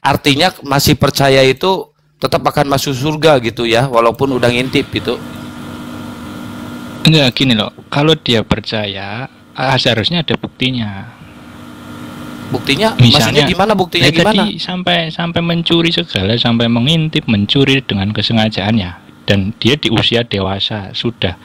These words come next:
Speaker 2: kesadaran akan kesalahan itu dia sudah penuh.
Speaker 1: Berarti artinya dia akan masuk
Speaker 2: Artinya,
Speaker 1: neraka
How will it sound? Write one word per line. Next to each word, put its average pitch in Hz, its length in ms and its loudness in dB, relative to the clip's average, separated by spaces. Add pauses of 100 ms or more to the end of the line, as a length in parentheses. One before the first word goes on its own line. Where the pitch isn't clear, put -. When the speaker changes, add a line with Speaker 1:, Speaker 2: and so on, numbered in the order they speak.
(140)
Speaker 2:
kesadaran 107 840 2 (360)
akan 110 420 -2
kesalahan 107 460 0
itu 113 160 -2
dia 151 140 0
sudah 143 300 0
penuh. 117 340 0 (2000)
Speaker 1:
Berarti 120 260 2
artinya 160 460 4 (540)
dia 175 220 4
akan 170 180 2
masuk 156 200 2
Speaker 2:
Artinya, 175 320 6
Speaker 1:
neraka 180 120 4